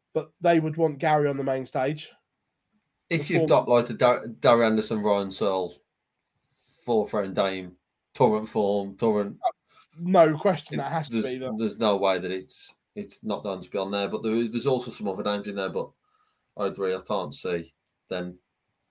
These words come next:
Speaker 2: two at least being on centre stage all the time. Main stage, sorry.
Speaker 1: Yeah. So,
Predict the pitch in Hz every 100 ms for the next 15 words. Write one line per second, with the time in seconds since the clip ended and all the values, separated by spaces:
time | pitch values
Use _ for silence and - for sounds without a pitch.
0 | _ _ _ - - 107 95 95 95 90
1 | 101 90 90 85 - 95 87 - 95 87
2 | 90 90 - 95 87 - _ _ _ _
3 | _ _ _ _ _ _ _ _ - 110
4 | 101 95 92 87 - 92 90 _ _ _
5 | _ _ _ _ _ _ _ _ _ _
6 | _ _ _ _ _ _ _ _ _ _
7 | _ _ _ _ _ _ 151 131 104 -
8 | _ _ _ _ _ _ - 180 143